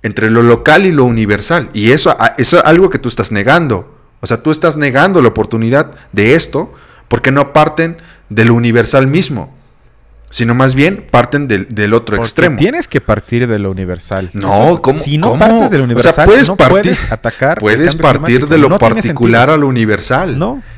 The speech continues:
Speaker 1: Puedes
Speaker 2: No.
Speaker 1: partir de ahí porque, ¿sabes por qué? Porque el enemigo es el mismo y tú lo acabas de decir. O sea, partes de, de, partes de lo, de lo universal o partes de lo particular, el enemigo es el mismo.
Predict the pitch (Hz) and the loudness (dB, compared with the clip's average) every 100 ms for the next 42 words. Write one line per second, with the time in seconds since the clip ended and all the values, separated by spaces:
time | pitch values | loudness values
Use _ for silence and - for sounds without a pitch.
0 | - - - - - 143 170 190 151 - | -20 -20 -20 -10 -2 -2 -2 -2 -2 0
1 | 180 170 160 180 202 156 135 143 147 - | 0 4 4 2 0 -2 -2 -2 -4 -6
2 | - - - 214 226 156 135 135 180 - | -20 -4 0 0 -2 -4 -4 -4 -4 -2
3 | 147 139 147 151 165 196 202 160 143 185 | -2 0 -2 0 0 0 0 -2 -2 -4
4 | 127 104 - 156 151 160 131 98 - 165 | -4 -4 0 0 0 0 0 -2 -4 -6
5 | - - - - - - - - - _ | -10 -18 -18 -20 -20 -20 -20 -20 -20 _
6 | _ _ _ - 107 131 165 190 214 180 | _ _ _ -4 -2 0 2 2 2 2
7 | 139 127 - 110 127 - 185 202 165 151 | 4 4 2 -4 -4 0 0 0 0 2
8 | 113 110 113 110 107 104 - 123 107 107 | 2 0 0 0 2 0 -2 -4 0 2
9 | 110 196 262 - - 139 - 135 117 - | 2 2 2 0 -2 -4 -2 -2 -2 -2
10 | 110 117 117 151 220 - - - 98 98 | -6 -6 -2 0 0 -4 -20 -10 -6 -2
11 | 101 127 143 127 120 175 143 87 | 0 2 2 2 2 2 2 -4